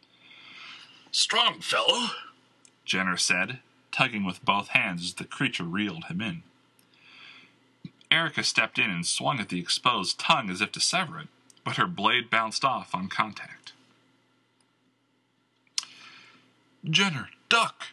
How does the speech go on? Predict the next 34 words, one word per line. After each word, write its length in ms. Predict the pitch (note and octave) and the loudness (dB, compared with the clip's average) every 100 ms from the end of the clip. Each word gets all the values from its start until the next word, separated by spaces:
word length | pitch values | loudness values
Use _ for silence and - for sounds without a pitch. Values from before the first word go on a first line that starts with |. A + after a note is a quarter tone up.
| _ _ _ _ _ _ _ - | _ _ _ _ _ _ _ -4
Mal 320 | F#2 F#2 F#2 | 2 2 2
yelled 400 | F2+ F2 E2+ F2+ | 0 0 0 -2
as 140 | - | -2
she 120 | - F2+ | 0 0
tossed 440 | - A#2+ A#2 - | 0 2 0 -2
more 260 | G#2 C3 A#2 | -2 0 2
vials 480 | B2 A#2 F2 F2 | 2 2 -2 -4
in 80 | F2+ | -4
the 80 | F2 | -4
general 400 | G2 C#3 B2+ F2 | -2 0 0 -2
direction 480 | F2 F#2 F2 - D2 | -2 -2 -2 -8 -8
of 80 | - | -16
the 60 | |
creature. 480 | - F2+ E2 - - _ _ - _ _ _ - - - - _ _ _ _ | -12 -10 -8 -10 -14 _ _ -20 _ _ _ -20 -20 -20 -20 _ _ _ _
Jenner 260 | - C#3 F#3+ | 0 0 2
slipped 400 | F3+ - C#3 - | 0 2 -2 0
into 280 | D#3 C#3+ D#3 | -2 0 -2
a 40 | |
crouch 500 | D3 - C#3+ F2+ - | 0 2 4 2 -2
as 120 | F#2 | -4
the 100 | F#2+ | -6
crystals 540 | - - D3+ - F#2+ - | -8 0 0 0 -4 -4
tumbled 400 | - D3 F2+ E2 | 0 0 0 -4
overhead. 540 | E2 E2 A#2 G#2+ - - _ - - _ _ - _ _ _ | -4 -4 -4 -4 -10 -20 _ -20 -20 _ _ -10 _ _ _
These 300 | - B2+ F3 | 0 0 2
ones 180 | A2 F#2+ | -2 -2
cracked 420 | - - G#2 - | 0 2 2 2
against 300 | G2 G2 F#2+ | -2 -2 -2
the 60 | - | -6
creature 400 | - G2+ F#2 F#2+ | -4 -2 0 0
and 100 | F#2 | -2
began 360 | E2+ F#2+ G2 E2+ | -2 0 0 0
to 100 | - | 0
sizzle. 400 | - B2+ - | 0 0 -4